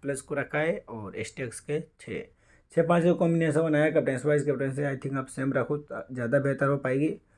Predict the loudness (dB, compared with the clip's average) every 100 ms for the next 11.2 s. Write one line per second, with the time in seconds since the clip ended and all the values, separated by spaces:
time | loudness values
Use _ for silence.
0 | _ -20 _ -2 -2 0 0 2 4 4
1 | 4 2 6 6 6 2 0 0 0 2
2 | 2 2 0 -2 -2 -2 -2 2 0 0
3 | -4 -2 -2 0 -2 -4 -2 -2 2 2
4 | 2 2 2 2 4 2 4 4 4 0
5 | 0 0 0 -4 -4 4 4 4 0 0
6 | -2 2 0 0 -4 -6 -12 -6 -2 0
7 | 2 2 2 -2 -4 -6 -4 -6 -8 -10
8 | -6 -6 -6 -6 -6 -6 -6 -8 -6 -4
9 | -2 -4 -8 _ _ _ _ -6 2 2
10 | 4 4 4 6 4 4 2 2 0 0
11 | -2